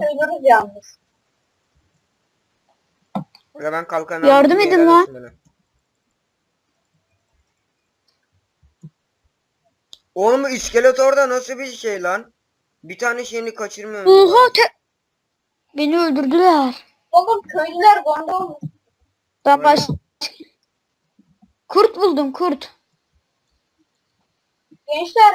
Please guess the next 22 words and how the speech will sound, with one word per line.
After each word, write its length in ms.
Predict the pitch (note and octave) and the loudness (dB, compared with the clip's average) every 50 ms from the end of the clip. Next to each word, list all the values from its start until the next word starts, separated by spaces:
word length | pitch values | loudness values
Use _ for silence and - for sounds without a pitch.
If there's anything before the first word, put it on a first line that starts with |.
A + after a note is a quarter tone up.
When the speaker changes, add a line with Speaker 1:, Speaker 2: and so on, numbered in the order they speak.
| E4+ | 2
Speaker 1:
hepimiz 480 | F4 F4+ - - G#4+ G#4+ G#4+ G#4 G4+ G4 | -4 -8 -4 -4 -2 -2 -2 -4 -4 -6
birlikte 380 | F#4+ F#4 F4+ G#4+ G#4 - - G4+ E4+ F4 | -10 -6 -4 -6 -2 0 0 0 0 0
ölmeyelim 420 | F4 F4+ F#4 G4 F#4+ - D4+ D4+ - | -2 -2 -2 -2 -4 -4 -4 -6 -4
sakın. 440 | - A#3+ A3+ - - B3 B3+ - _ _ _ _ _ _ _ _ _ _ _ _ _ _ _ _ _ _ _ _ _ _ _ _ - | -4 -4 -4 -4 -6 -10 -12 -14 _ _ _ _ _ _ _ _ _ _ _ _ _ _ _ _ _ _ _ _ _ _ _ _ 2
Hadi, 560 | D#4 E4 F4 G#4 A4+ A#4+ G#4+ F#4 E4 C#4+ - - - _ _ _ _ _ | 4 4 6 6 6 6 4 2 0 -4 -8 -14 -20 _ _ _ _ _
hadi 220 | - C#4 D4+ F#4+ G#4 | 2 2 2 2 -2
keşfe 460 | - - D#4+ F4+ - _ - G4 G4+ | -6 -8 -8 -8 -8 _ -10 -4 0
devam 320 | F#4+ F4+ F4+ G4+ G#4 G#4+ | 2 4 4 4 4 2
edelim. 400 | G#4+ G#4 G4+ F#4 F4 E4 F#4 A4+ - _ - - - _ _ _ _ _ _ _ | 0 -2 -4 -6 -6 -6 -6 -8 -8 _ -16 -20 -20 _ _ _ _ _ _ _
Speaker 2:
Bir 100 | D3+ E3 | -8 -6
dakika, 240 | F#3 G3 F#3+ F#3 F3+ | -6 -4 -4 -4 -4
ben 160 | F#3 F#3 F#3 | -4 -6 -6
Burak'a 240 | F3 F#3+ F#3+ F#3+ F#3 | -4 -4 -4 -4 -4
T 200 | - F#3+ F#3 F#3 | -6 -8 -8 -6
P 100 | F#3+ G3 | -6 -8
attım. 280 | F#3+ F#3+ - E3+ E3 | -8 -8 -10 -14 -12
Burak 220 | E3 E3 E3+ E3+ - | -12 -12 -12 -12 -16
kurt 220 | E3 E3 _ _ | -20 -20 _ _
buldum 260 | - D#3+ D#3 E3 E3 | -20 -20 -18 -18 -16
dedi 140 | E3 E3 D#3+ | -16 -16 -14
ya. 240 | F3 F3+ D#3 B2 A2+ _ _ _ _ _ _ _ _ _ _ _ _ _ _ _ _ _ _ _ _ _ _ _ _ _ _ _ _ _ _ _ _ _ _ _ _ _ _ _ _ _ _ _ _ _ _ _ _ _ _ _ _ _ _ _ _ _ _ _ _ _ _ _ _ _ _ _ _ _ _ _ _ _ _ _ _ _ _ _ _ _ _ _ _ - - - - _ _ _ _ _ _ _ _ _ | -14 -14 -14 -14 -16 _ _ _ _ _ _ _ _ _ _ _ _ _ _ _ _ _ _ _ _ _ _ _ _ _ _ _ _ _ _ _ _ _ _ _ _ _ _ _ _ _ _ _ _ _ _ _ _ _ _ _ _ _ _ _ _ _ _ _ _ _ _ _ _ _ _ _ _ _ _ _ _ _ _ _ _ _ _ _ _ _ _ _ _ -18 -18 -18 -18 _ _ _ _ _ _ _ _ _
Speaker 1:
Neredesiniz? 880 | D4 D#4+ F4 F4 A4 A4+ A4+ A4 - A4+ A4 A4+ A#4+ C5 F5 F5 - | 0 2 2 2 2 0 0 0 0 0 0 2 0 0 0 -2 -6